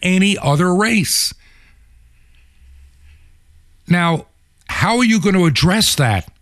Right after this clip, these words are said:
Miss Abrams? What is your plan for healthy birth in the black community? In a community that you have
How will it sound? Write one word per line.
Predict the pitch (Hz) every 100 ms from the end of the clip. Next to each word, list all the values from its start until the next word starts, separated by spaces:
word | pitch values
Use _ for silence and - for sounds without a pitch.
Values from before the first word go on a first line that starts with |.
| _ - - - -
Miss | 151 143 131 135
Abrams? | 127 120 135 196 214 - - - - - _ _ - - - _ - _ - - - -
What | 151 233
is | 233 -
your | 180 165
plan | - 165 165 135 80 62 - _ _ _ _ _ _ _ - _ - - - - _ _
for | - 131
healthy | 120 170 160 165 147 139 - - 117
birth | 107 160 110 80 - - - - - - - - - - _ - _ _ _ _
in | 151 143
the |
black | 120 127 123 -
community? | 147 170 165 65 58 - - - _ _ _ - - -
In | 147
a | 147
community | - 156 214 220 160
that | 139 139 147
you | 147 123
have | 135 131 123